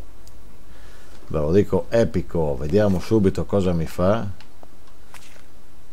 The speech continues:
Allora, colpo potente, danno per pregi-, ma-, proiettili magici da risucchio, bomba curativa, rigenerazione munizioni.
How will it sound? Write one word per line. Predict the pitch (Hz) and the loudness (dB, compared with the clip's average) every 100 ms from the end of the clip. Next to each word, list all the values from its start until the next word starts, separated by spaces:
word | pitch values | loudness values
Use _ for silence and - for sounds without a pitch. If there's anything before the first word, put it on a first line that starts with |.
| - - - | -4 -6 -4
Allora, | - 123 127 113 95 80 73 73 | 0 4 8 8 8 4 0 0
colpo | - 156 156 131 | 6 8 8 4
potente, | 120 104 85 73 | 4 4 2 2
danno | 80 131 123 | 4 6 6
per | 95 87 | 4 2
pregi-, | 98 117 131 98 | 4 6 6 4
ma-, | 98 107 123 127 117 | 4 4 4 4 4
proiettili | 110 120 - 104 | 4 4 4 4
magici | 95 117 127 110 117 | 4 4 2 0 2
da | 107 | 2
risucchio, | 104 90 78 80 | 2 2 0 4
bomba | 101 131 120 | 6 6 6
curativa, | - 101 92 131 131 107 | 4 2 2 2 2 4
rigenerazione | 113 110 104 92 90 117 | 4 4 4 2 2 2
munizioni. | 110 104 95 - 76 65 67 | 2 2 0 -2 -4 -2 -4